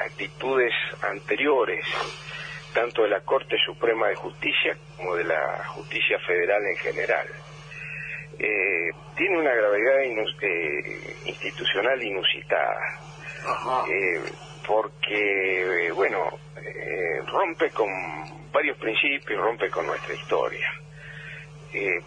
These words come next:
Speaker 1: en primer lugar, eh, ha dictado lo que podemos denominar una opinión consultiva no prevista en nuestra Constitución, porque ha resuelto sobre un decreto que había perdido vigencia. Entonces,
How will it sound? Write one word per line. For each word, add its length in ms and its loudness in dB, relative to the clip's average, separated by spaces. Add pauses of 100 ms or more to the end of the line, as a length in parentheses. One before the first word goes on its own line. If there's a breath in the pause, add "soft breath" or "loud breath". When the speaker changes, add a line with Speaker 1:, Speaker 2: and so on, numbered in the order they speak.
Speaker 1:
en 140 0
primer 260 2
lugar, 440 4 (640)
eh, 260 4
ha 140 6
dictado 720 2 (480)
lo 180 2 (280)
que 760 -2
podemos 420 2
denominar 580 2
una 240 0
opinión 520 0
consultiva 1000 0
no 180 0
prevista 600 -2
en 120 -4
nuestra 320 -4
Constitución, 800 -8 (760 loud breath)
porque 380 2
ha 80 2
resuelto 520 2 (120)
sobre 240 2
un 140 2
decreto 500 0
que 120 2
había 220 4
perdido 420 2
vigencia. 680 -2 (800)
Entonces, 580 0